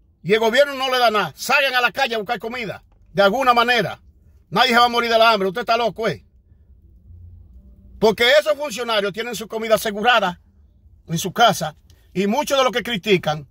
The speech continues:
de alguna manera u otra, se la buscan también con el gobierno y de alguna forma. No todo, porque yo sé que la mayoría que yo conozco, que estaban opinando ahí,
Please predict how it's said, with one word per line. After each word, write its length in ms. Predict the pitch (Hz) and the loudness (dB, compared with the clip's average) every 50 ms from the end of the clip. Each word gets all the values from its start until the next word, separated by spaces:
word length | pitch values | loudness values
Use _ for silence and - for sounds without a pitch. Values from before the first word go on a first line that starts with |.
| _ _ _ _ | _ _ _ _
de 80 | - 196 | 0 0
alguna 240 | 196 196 247 269 269 | 0 2 2 2 4
manera 300 | 254 247 240 240 233 233 | 4 4 4 2 0 2
u 100 | 220 208 | 2 4
otra, 380 | 202 185 165 - - 151 147 - _ _ _ _ _ _ _ _ _ _ _ _ _ _ - _ _ | 4 2 2 0 -4 -10 -12 -12 _ _ _ _ _ _ _ _ _ _ _ _ _ _ -20 _ _
se 160 | - 190 214 | 0 2 4
la 100 | 220 220 | 4 4
buscan 360 | 214 254 285 - 262 233 202 | 2 2 0 -2 -2 -2 0
también 380 | 214 196 196 220 247 233 214 180 | 0 0 0 2 2 0 0 0
con 160 | 196 190 196 | -2 -2 -2
el 60 | 196 | -2
gobierno 480 | 185 180 170 202 233 254 247 202 196 196 | -2 -2 -2 0 2 2 2 2 2 2
y 60 | 180 | 2
de 60 | 185 | 0
alguna 300 | 180 180 208 214 208 190 | 0 0 0 -2 -2 -2
forma. 480 | 165 170 202 208 196 160 139 139 143 - _ _ _ _ _ _ _ _ _ _ _ _ _ _ _ _ _ _ _ | -2 -2 -2 -2 -2 -2 -4 -8 -12 -16 _ _ _ _ _ _ _ _ _ _ _ _ _ _ _ _ _ _ _
No 160 | - 156 165 | -6 -6 -4
todo, 320 | - - 196 202 185 156 120 | 0 2 4 4 4 2 0
porque 460 | - 135 127 - 135 123 - - - _ _ _ _ _ _ _ _ | -6 -10 -10 -8 -10 -10 -10 -12 -18 _ _ _ _ _ _ _ _
yo 140 | - - - | -18 -14 -8
sé 160 | 127 170 185 | -6 -4 -4
que 120 | - 190 185 | 0 0 2
la 80 | 175 | 2
mayoría 520 | 170 170 165 160 165 170 180 180 170 151 - _ _ _ _ _ - - - | 2 2 0 0 0 2 2 2 2 0 -2 _ _ _ _ _ -20 -16 -10
que 140 | - 139 139 | -8 -2 0
yo 140 | 170 185 | 0 0
conozco, 540 | 180 202 196 190 185 170 151 - - - - - - - _ _ - - _ _ _ _ _ _ - - | 2 2 2 4 4 2 2 -2 -6 -14 -16 -18 -20 -20 _ _ -20 -20 _ _ _ _ _ _ -18 -14
que 80 | - 123 | -12 -6
estaban 320 | - 143 147 160 175 185 | 0 2 2 4 4 4
opinando 580 | 190 185 170 - 202 190 180 175 170 170 165 160 | 2 2 2 0 0 2 4 4 4 4 2 2
ahí, 240 | 151 147 151 - | 2 0 -2 -10